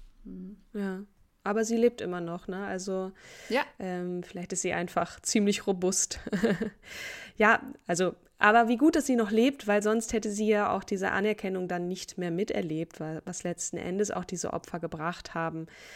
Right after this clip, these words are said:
Speaker 2: Ähm, ist ja auch, ähm, auf jeden Fall total toll, das noch mit
Speaker 1: Mhm.
Speaker 2: zweiundneunzig oder vierundachtzig in dem Fall erleben zu können. Ähm, ja,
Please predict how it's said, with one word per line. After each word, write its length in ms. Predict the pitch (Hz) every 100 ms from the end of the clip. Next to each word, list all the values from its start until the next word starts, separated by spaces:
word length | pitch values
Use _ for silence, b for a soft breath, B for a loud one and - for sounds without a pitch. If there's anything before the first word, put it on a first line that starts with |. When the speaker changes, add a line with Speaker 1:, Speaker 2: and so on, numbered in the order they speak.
| B B B
Speaker 2:
Ähm, 260 | 175 170 165
ist 160 | 165 -
ja 120 | -
auch, 500 | 151 156 - - - 156
ähm, 480 | 151 151 151 151 -
auf 120 | 170
jeden 160 | - 175
Fall 140 | -
total 400 | - - - 151
toll, 380 | - - 147 170 - _
das 240 | 180 180 196
noch 120 | 202
mit 140 | 175
Speaker 1:
Mhm. 40 | 160
Speaker 2:
zweiundneunzig 720 | 165 185 185 185 226 214 180
oder 160 | 175
vierundachtzig 640 | 175 196 185 185 - 196 196
in 120 | 180
dem 140 | 175 180
Fall 340 | - 170 175 B B B B
erleben 380 | - 170 170 175
zu 140 | - -
können. 360 | - 160 160 - B B B B B -
Ähm, 420 | 180 175 175 180 - -
ja, 220 | 277